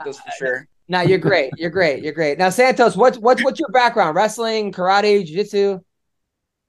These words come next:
Speaker 1: I did, uh, wrestling for a couple years, kinda late in, uh, in high school, just 'cause, uh, smaller town. Um, I did football for most of my life.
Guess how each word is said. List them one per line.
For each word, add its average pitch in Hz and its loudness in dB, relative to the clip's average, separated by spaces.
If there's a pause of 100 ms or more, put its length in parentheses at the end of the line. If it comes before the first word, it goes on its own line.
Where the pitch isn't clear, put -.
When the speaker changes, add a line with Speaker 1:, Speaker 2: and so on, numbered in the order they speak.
Speaker 1:
I 156 6
did, 214 2
uh, 185 6
wrestling 185 0
for 185 -2
a 185 -4
couple 185 0
years, 185 2
kinda 180 0
late 160 0
in, 143 -2
uh, 135 8 (100)
in 139 -6
high 147 0
school, 151 -8
just - -20
'cause, 139 -4
uh, 127 4 (340)
smaller 190 2
town. 165 -2 (160)
Um, 127 2 (140)
I 143 -2
did 165 -2
football 151 2
for 127 -4 (240)
most 151 0
of 156 -8
my 135 -2
life. 135 4